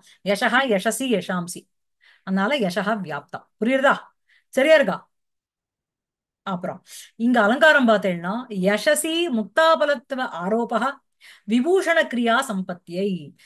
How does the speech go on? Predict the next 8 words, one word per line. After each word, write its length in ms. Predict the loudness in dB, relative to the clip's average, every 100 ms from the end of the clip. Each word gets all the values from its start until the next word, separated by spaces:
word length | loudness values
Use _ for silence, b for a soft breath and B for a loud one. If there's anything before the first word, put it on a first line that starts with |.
| b
So 180 | b -4
வந்து 540 | -2 -2 -2 -2 -4 -4
தத்-, 200 | -6 -2
ததர்த்தம் 640 | -2 0 -2 0 0 0 -4
ச 100 | 0 0 -2
வம்சசப்தே 760 | -6 -6 -6 -6 -8 -2 0 0 -2
ஸ்லேஷஹ 400 | -6 -4 -4 -4 -6 -8 _ b b _
சிருஷ்டயோஹோ 720 | -10 -10 -2 2 2 2 0